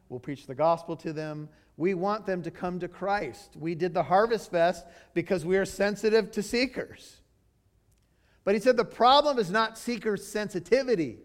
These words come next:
The problem is seeker centeredness. He said when churches embrace this, they become not seeker sensitive, but seeker centered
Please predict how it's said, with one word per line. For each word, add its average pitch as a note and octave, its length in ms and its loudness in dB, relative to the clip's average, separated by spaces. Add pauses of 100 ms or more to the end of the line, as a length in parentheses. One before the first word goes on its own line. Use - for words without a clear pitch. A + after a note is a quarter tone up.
(760)
The F#3 120 2
problem B3+ 580 6
is G3+ 260 2
seeker A#3 640 2
centeredness. E3+ 1040 -4 (1200)
He A#3 100 -2
said B3 200 2
when A#3+ 180 0
churches C#4 500 -2
embrace A3+ 580 4
this, G#3 220 4
they G#3+ 140 4
become A3+ 380 -2
not A3+ 220 -2
seeker G3+ 280 -4
sensitive, A3 540 -2 (200)
but A3 160 2
seeker B3+ 460 0
centered A#3+ 680 0